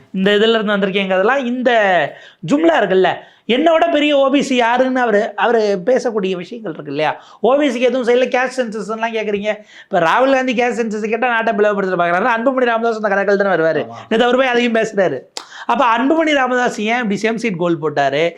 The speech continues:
Speaker 1: இல்லைன்னா, ஏன்னா பாமக அவங்க கட்சி ஆரம்பிச்சு இத்தனை வருஷத்துல மறந்து போன ஒரு விஷயத்த நம்ம ஞாபகப்படுத்தணும்.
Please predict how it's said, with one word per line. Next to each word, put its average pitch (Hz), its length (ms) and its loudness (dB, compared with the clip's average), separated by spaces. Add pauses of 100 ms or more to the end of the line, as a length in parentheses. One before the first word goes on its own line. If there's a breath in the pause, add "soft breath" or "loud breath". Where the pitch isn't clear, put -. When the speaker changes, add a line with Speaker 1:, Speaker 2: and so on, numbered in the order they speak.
(300 loud breath)
Speaker 1:
இல்லைன்னா, 254 400 2
ஏன்னா 190 180 0 (100)
பாமக 240 500 0
அவங்க 190 480 0
கட்சி 175 280 -2
ஆரம்பிச்சு 185 340 0
இத்தனை 170 280 -2
வருஷத்துல 170 520 -2 (320 loud breath)
மறந்து 294 360 2
போன 254 200 2
ஒரு 170 160 0
விஷயத்த 175 240 -6
நம்ம 170 180 -6
ஞாபகப்படுத்தணும். 143 680 -2